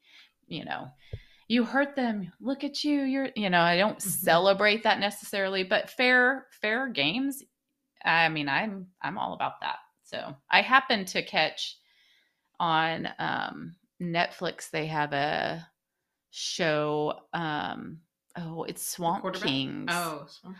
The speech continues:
Speaker 1: I had seen some of the quarterback, and
Speaker 2: Mm-hmm.
Speaker 1: I thought, "That's really interesting." I wouldn't say, I mean, the language is terrible on both of these.
Speaker 2: Right.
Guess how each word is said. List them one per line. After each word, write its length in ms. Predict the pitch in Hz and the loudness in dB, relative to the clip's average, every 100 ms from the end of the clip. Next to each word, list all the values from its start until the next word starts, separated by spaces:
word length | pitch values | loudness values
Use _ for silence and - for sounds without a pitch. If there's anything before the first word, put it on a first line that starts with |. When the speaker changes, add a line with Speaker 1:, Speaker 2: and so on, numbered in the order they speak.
| - | 6
Speaker 1:
I 180 | 196 | 8
had 240 | 220 247 233 | 10 8 6
seen 360 | - 277 285 | 4 6 6
some 180 | 285 262 | 4 4
of 120 | 202 | 2
the 100 | 165 | 2
quarterback, 720 | 165 - 185 165 160 139 160 147 | -2 0 0 2 6 6 6 0
and 100 | 151 | 0
Speaker 2:
Mm-hmm. 120 | 190 | 2
Speaker 1:
I 100 | 175 | 2
thought, 320 | 175 156 - | 6 4 4
"That's 340 | 185 240 - - | -4 -10 -12 -10
really 360 | 147 147 143 | -6 -4 -4
interesting." 600 | - 151 151 143 143 139 - _ _ _ _ - | -6 -8 -10 -10 -8 -10 -12 _ _ _ _ 4
I 200 | 196 254 | 8 8
wouldn't 420 | 262 262 220 202 | 6 4 2 -2
say, 540 | - 190 175 175 180 - | 0 4 4 4 0 0
I 60 | 190 | 2
mean, 400 | 175 170 175 170 _ _ _ _ - | 2 0 -4 -10 _ _ _ _ -4
the 180 | 185 | 0
language 460 | 180 160 180 170 147 | 2 2 0 0 -2
is 180 | 131 - - - - | -6 -8 -14 -16 -8
terrible 360 | 156 160 120 | -6 -4 -4
on 220 | 117 110 117 | -4 -4 -4
both 240 | 127 - | -8 -8
of 120 | - - | -12 -12
these. 220 | - - | -10 -6
Speaker 2:
Right. 260 | 143 127 | -6 -8